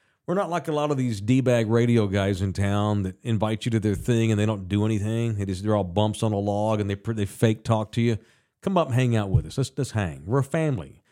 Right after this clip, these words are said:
There is no show without y'all, which is why I beg y'all to become members too.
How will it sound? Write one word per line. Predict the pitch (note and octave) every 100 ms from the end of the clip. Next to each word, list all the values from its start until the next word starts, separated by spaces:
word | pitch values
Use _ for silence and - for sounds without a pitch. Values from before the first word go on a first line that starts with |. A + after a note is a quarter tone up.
| _ _
There | C3+
is | C#3+ D#3+ D3+
no | D#3 C#3+
show | C3+ - E3
without | G#2 G#2 G#2+ G#2+
y'all, | A2 F2+ C#2+ -
which | A#2+ A2+
is | G#2
why | A2 A2+
I | A2+
beg | G#2 B2+ C3
y'all | A#2
to | G#2+
become | G2+ G2 A2 G2+
members | C#3 D3+ G#2 -
too. | - D3+ -